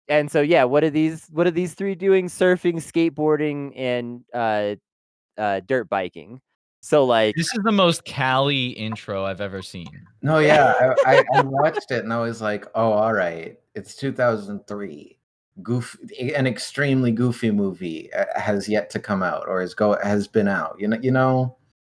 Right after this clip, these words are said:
Speaker 1: Yeah.
Speaker 3: That's the only
Speaker 1: Yeah.
Speaker 3: other, like, thing of that period I can think of where they were really like, "Ooh, skateboard, dirt bike,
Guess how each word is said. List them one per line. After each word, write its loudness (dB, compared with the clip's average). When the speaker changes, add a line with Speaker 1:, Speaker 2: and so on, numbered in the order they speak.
Speaker 1:
Yeah. 2
Speaker 3:
That's 2
the 2
only 6
Speaker 1:
Yeah. 8
Speaker 3:
other, 4
like, 4
thing 2
of -2
that 2
period 2
I 2
can -6
think -4
of -4
where -4
they -4
were -4
really -4
like, -8
"Ooh, 2
skateboard, 2
dirt 2
bike, 2